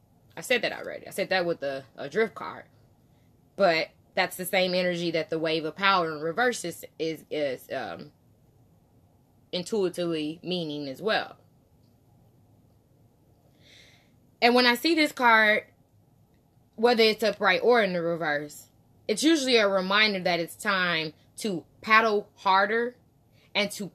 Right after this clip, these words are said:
catch the wave versus staying where it's content and it feels safe. There's a need for us to step forward and face our fears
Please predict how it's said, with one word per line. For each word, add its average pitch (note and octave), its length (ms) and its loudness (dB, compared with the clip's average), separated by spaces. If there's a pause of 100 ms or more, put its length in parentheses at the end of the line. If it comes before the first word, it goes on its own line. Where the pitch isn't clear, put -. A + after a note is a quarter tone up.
catch - 460 -6
the F3+ 100 -2
wave G2 540 -10 (1080)
versus A3+ 460 4
staying G#3 540 -4
where F#3 280 2
it's - 300 -6
content F#3 580 -4 (540)
and F#3 140 0
it - 160 -4
feels D#3+ 320 -2
safe. - 560 -12 (1200)
There's G#3+ 200 6
a G#3+ 80 0
need B3+ 300 -2
for A#3 180 -2
us G#3 320 -4
to G#3 120 -8
step - 560 -4 (400)
forward F#3+ 760 -2
and F#3 180 -4
face - 580 -4 (420)
our F3 160 2
fears - 840 -6